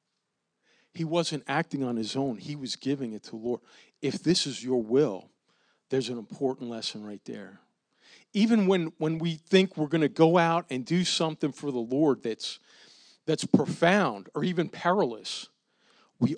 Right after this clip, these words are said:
always need to seek the Lord and to find out, "Lord, is this your will? Because I'll lay it down." And,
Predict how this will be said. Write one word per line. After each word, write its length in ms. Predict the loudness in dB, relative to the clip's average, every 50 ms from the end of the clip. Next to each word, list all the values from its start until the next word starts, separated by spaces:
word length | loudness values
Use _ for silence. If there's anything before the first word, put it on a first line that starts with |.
| -2 _
always 520 | 8 10 10 12 12 12 10 10 8 2 0
need 220 | -2 -2 -2 -2
to 100 | -4 -6
seek 400 | -4 -4 -4 -6 -8 -10 -12 _
the 80 | -10 -8
Lord 400 | -8 -6 -6 -6 -6 -8 -10 -14 -16 -16
and 180 | -16 -16 -16 -16
to 80 | -16
find 480 | -14 -14 -12 -8 -6 -6 -4 -4 -6 -6
out, 240 | -6 -8 -8 -6 -2
"Lord, 280 | 0 0 0 0 -2 -6
is 220 | -12 -10 -8 -6
this 260 | -6 -4 -6 -6 -8 -8
your 140 | -8 -8
will? 420 | -8 -8 -10 -10 -12 -14 -18 -20 _ _ _ _ _ _ _ _ _ _ _ _ _
Because 300 | -20 -12 -8 -6 -6 -4
I'll 140 | -4 -4 -4
lay 200 | -4 -4 -4 -4
it 140 | -6 -8 -10
down." 400 | -12 -12 -10 -12 -14 -16 -18 _ _ _ _ _ _ _ _ _ _ _ _ _ _ _ _ _ _ _ _ _ _ _ _ _ _ _ _ _ _ _ -10
And, 280 | -8 -8 -8 -8 -10